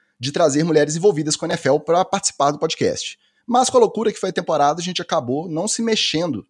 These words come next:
a tempo de conseguir concretizar isso. Então, nessa volta, aproveitando que o mês de março serve, né, como data simbólica pra ampliar esse debate, tem um trabalho muito bacana que o pessoal da campanha O Podcast é Delas promove, com o intuito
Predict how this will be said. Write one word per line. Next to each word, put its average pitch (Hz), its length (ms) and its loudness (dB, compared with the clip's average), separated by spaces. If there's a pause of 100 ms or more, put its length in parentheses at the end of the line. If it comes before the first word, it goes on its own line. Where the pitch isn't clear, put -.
(280)
a 135 120 2
tempo 143 400 -2
de 135 480 0
conseguir 170 420 -4
concretizar 165 720 -2
isso. - 280 -8 (360)
Então, - 140 -2
nessa 185 220 2
volta, 156 320 0 (120)
aproveitando 147 640 0
que 147 80 -8
o 139 40 -2
mês 147 140 0
de 143 60 -6
março 107 440 -6 (380)
serve, 175 460 0
né, 143 180 -4
como 127 240 -6
data 120 440 0
simbólica 110 520 -2
pra - 180 -4
ampliar 156 640 0 (300)
esse 110 200 -2
debate, 120 640 0 (440)
tem 165 140 2
um 185 60 -6
trabalho 170 360 2
muito 220 460 2
bacana 185 480 0
que - 100 -14
o - 40 -8
pessoal 151 260 0
da 151 80 0
campanha 135 400 0 (140)
O 262 100 -2
Podcast 190 560 2
é - 40 -4
Delas 113 280 0
promove, 165 680 0
com 247 120 0
o 254 40 4
intuito 220 460 -2